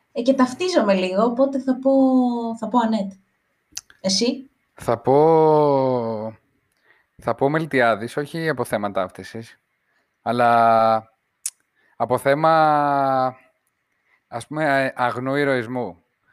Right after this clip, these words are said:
Speaker 2: Ο Μελτιάδης είναι αυτό το που λέμε ο ρομαντικός, ε, ουδέτερος άνθρωπος.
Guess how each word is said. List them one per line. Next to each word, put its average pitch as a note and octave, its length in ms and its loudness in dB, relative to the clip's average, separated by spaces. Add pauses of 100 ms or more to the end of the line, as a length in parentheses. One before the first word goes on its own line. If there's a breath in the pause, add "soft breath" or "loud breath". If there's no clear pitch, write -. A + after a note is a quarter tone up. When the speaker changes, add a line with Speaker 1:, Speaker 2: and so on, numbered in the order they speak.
(100)
Speaker 2:
Ο A2+ 80 -12
Μελτιάδης B2+ 480 -2
είναι C#3+ 120 -6
αυτό C3+ 140 -8
το C3+ 160 -2
που C3 80 -8
λέμε C3+ 420 -2 (600)
ο G2 100 -8 (960)
ρομαντικός, A#2+ 1040 -2
ε, A#2+ 260 0
ουδέτερος A2+ 560 -2
άνθρωπος. G2+ 520 -10